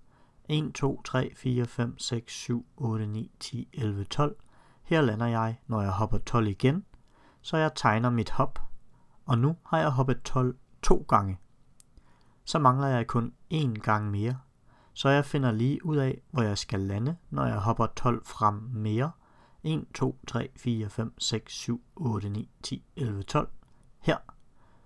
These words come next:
Nu har jeg hoppet tre gange, og jeg kan se, at jeg lander på seksogtredive. Så det kan jeg skrive her. Så skal jeg hoppe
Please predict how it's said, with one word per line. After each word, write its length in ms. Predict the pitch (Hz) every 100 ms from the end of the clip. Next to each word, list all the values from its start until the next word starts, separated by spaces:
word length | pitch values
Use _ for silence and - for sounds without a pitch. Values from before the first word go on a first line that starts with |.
| - _
Nu 200 | 151 185 -
har 160 | - 151
jeg 120 | 135
hoppet 420 | 113 117 127 - - - - -
tre 200 | - - - -
gange, 360 | 110 107 131 131 _ - - -
og 180 | - 127
jeg 140 | 113
kan 160 | - 98
se, 280 | - 156 - _ -
at 160 | 135
jeg 100 | 139
lander 280 | 117 101 113 117 - -
på 220 | - 113 -
seksogtredive. 920 | - - 156 113 - - 104 101 98 95 - - - - _ _ _ _ _
Så 140 | - 110
det 160 | 127
kan 140 | 151 139
jeg 120 | 120
skrive 400 | - 113 113 117
her. 340 | 101 95 - - - - - _ _ _ - _ _ _ _ -
Så 160 | -
skal 200 | - -
jeg 100 | 123
hoppe 400 | 104 117 127 135